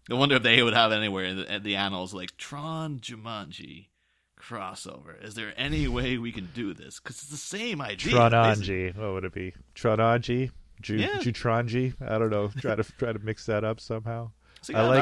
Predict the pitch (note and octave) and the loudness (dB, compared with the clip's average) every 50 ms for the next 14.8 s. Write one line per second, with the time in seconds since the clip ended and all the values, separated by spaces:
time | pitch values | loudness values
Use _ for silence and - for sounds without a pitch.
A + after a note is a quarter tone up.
0 | D3+ C#3 B2 A2 G#2+ G#2 G2+ G2 B2+ C3 A2+ G#2 G2 A2 A#2+ A2+ A#2+ D#3 E3 - | 6 6 4 4 4 2 2 2 2 2 2 0 0 0 -2 0 2 2 0 0
1 | A#2 A2 G2+ G2+ D#3 E3+ G3+ G3 F#3+ D#3+ C#3+ G2 G#2+ G#2+ G#2 G2+ G2 G2 - - | -2 -2 0 2 2 2 0 0 0 0 0 0 -2 -4 -4 -6 -8 -10 -8 -6
2 | G#2 G#2+ G#2+ G2+ F#2+ A#2 A2 F2+ E2 - - - - - _ _ _ _ _ _ | -6 -4 -4 -4 -4 -4 -4 -4 -6 -10 -14 -16 -20 -20 _ _ _ _ _ _
3 | _ - A2+ B2+ C#3+ C#3+ C#3 - C#3+ D#3 D#3+ D3+ D3+ C3 F3 E3 C#3+ C3 C#3+ F3 | _ 0 0 2 2 2 4 6 6 6 6 6 6 6 6 6 6 6 6 4
4 | D3 A#2 G2+ G2 F#2+ F#2+ G2 F#2+ - - - - G#2 G2+ B2+ C3+ A#2+ A#2+ C3 C3 | 6 4 2 0 -2 -6 -8 -10 -14 -20 -20 -8 -2 2 4 4 4 4 2 2
5 | C#3+ B2+ A2 G#2+ F#2+ - F#2+ F#2 E2+ F#2 F#2 F#2 - _ _ _ _ _ _ - | 2 2 0 -4 -6 -6 -8 -10 -10 -10 -12 -12 -12 _ _ _ _ _ _ -8
6 | G2 B2 B2 A#2 A2+ A#2 A2 G2 - G2 G2 A2 C3 C3+ G#2 B2+ A#2 - A2+ G#2+ | -6 -6 -4 -4 -4 -4 -4 -4 -4 -2 0 2 2 2 4 2 2 0 -2 -6
7 | - G#2+ G2 - A#2+ G#2+ A2+ A#2 - - E3+ - C3+ A#2 G2 G2 C3+ C3+ A2+ A#2+ | -10 -10 -10 -10 -8 -8 -6 -6 -4 -2 -2 -2 -4 -4 -2 0 0 2 2 2
8 | C3+ - - - E2 F2 C3 F#3+ - E3+ D3+ - _ - - - - - - - | 0 -2 -2 -6 -8 -8 -8 -8 -8 -8 -8 -10 _ -20 -20 -20 -20 -20 -20 -20
9 | - _ _ _ _ _ - G#2+ - - - E3 E3+ D3 C#3+ C3 B2+ A#2 A2+ G#2+ | -20 _ _ _ _ _ -6 -6 -4 0 2 2 4 6 6 6 6 6 4 2
10 | G2 G#2 G#2 G#2 G2+ G2+ G2 F#2 G2 G2 G2 F#2+ - _ _ _ _ _ _ _ | 2 2 0 0 0 0 0 2 2 4 4 2 0 _ _ _ _ _ _ _
11 | _ _ - - A2+ G#2 G2+ G2 F#2+ F2+ - G2 G2 - - - G2 F2+ - - | _ _ -6 -4 -2 0 0 0 0 0 0 0 0 -2 -2 -4 -4 -2 -2 -4
12 | G2 F#2+ F#2 G2+ F#2 F#2+ F2+ F#2 F2+ F2 - - F#2+ F#2 F2+ F2 E2+ - - - | -4 -2 -2 -2 -2 -2 -2 -4 -4 -4 -2 -2 0 0 0 0 -2 -4 -4 -4
13 | G2 F2+ G#2 G#2 - - - - - G#2 F#2+ F#2+ F2+ - F#2+ F#2+ F#2+ F#2 E2+ F2 | -2 0 0 0 0 -4 -8 -6 -2 -2 0 0 0 -2 -2 -2 0 -2 -2 -4
14 | F2+ F2+ F2+ F2+ F2+ F2 E2+ E2+ E2+ E2 - F2 F2 E2+ E2+ E2 | -4 -2 0 0 2 0 0 0 -2 -4 -4 -6 -4 -4 -6 -8